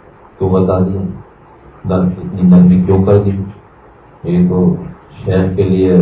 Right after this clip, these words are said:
راستہ کل سرات کا راستہ ہے بھائی، ایسا، ایسا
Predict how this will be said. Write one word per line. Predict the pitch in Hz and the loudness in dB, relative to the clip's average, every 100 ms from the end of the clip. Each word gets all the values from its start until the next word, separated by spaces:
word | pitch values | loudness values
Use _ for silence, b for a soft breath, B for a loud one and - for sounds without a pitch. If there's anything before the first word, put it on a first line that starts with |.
| 82 | 2
راستہ | 85 82 - 101 98 95 92 - - - - - | 0 0 -2 -2 0 0 -4 -12 -20 -20 -20 -10
کل | 98 92 87 | -4 -2 0
سرات | 87 90 92 - | 2 2 2 -2
کا | 82 | -4
راستہ | - - 90 | -4 -6 -2
ہے | 90 | 0
بھائی، | 73 - - - - - _ - - - - | 0 0 -4 -10 -18 -20 _ -20 -20 -20 -16
ایسا، | - 101 | -14 -6
ایسا | 85 76 - | -4 -4 -6